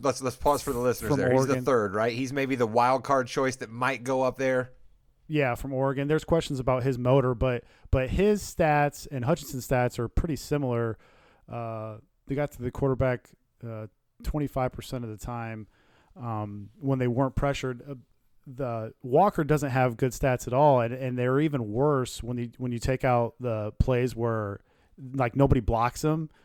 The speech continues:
Speaker 2: <laughs> So, uh, he's really got some serious, um,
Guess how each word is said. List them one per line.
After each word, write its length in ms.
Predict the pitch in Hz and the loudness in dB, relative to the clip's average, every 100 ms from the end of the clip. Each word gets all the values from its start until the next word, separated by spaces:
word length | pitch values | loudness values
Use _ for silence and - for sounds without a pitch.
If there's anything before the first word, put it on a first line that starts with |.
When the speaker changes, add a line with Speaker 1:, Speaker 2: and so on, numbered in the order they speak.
| _ _ | _ _
Speaker 2:
<laughs> 520 | - - - 160 - 185 | 4 6 6 6 4 0
So, 520 | - 170 151 143 135 - - 156 123 - | 2 6 8 8 6 0 -14 -14 -14 -2
uh, 320 | 139 123 120 | 2 4 4
he's 340 | 120 180 160 | 2 2 0
really 340 | 120 123 151 143 | 0 4 6 6
got 200 | 131 131 | 2 0
some 420 | - 123 110 107 | -2 -2 -2 -6
serious, 840 | - - 139 135 127 113 98 - - _ _ _ _ | -8 0 2 4 4 2 -2 -14 -20 _ _ _ _
um, 460 | 143 117 104 101 | -8 -6 -6 -8